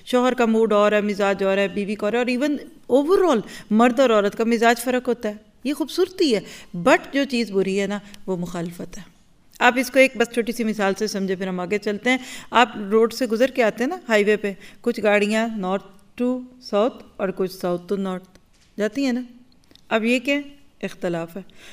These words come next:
آپ کی ڈیسٹینیشن نارتھ کی طرف ہے، ان کی ساؤتھ کی طرف ہے، جانے دیجئے۔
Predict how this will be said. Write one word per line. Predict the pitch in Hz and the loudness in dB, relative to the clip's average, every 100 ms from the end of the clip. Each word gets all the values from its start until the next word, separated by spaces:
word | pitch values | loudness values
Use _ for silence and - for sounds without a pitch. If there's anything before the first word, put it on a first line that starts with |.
| - | -12
آپ | - 262 330 | 0 2 2
کی | 349 | 2
ڈیسٹینیشن | 349 339 359 349 349 339 320 | 2 2 0 0 -2 -2 2
نارتھ | 214 202 - | 2 2 0
کی | 262 | -2
طرف | 262 269 262 | 2 2 2
ہے، | |
ان | 226 202 | 0 0
کی | 220 | -4
ساؤتھ | 254 254 254 | -2 -4 -4
کی | 277 | -4
طرف | 277 277 | -2 -2
ہے، | 277 | -2
جانے | 196 175 185 | -2 -2 -2
دیجئے۔ | 202 202 240 | -2 -2 -4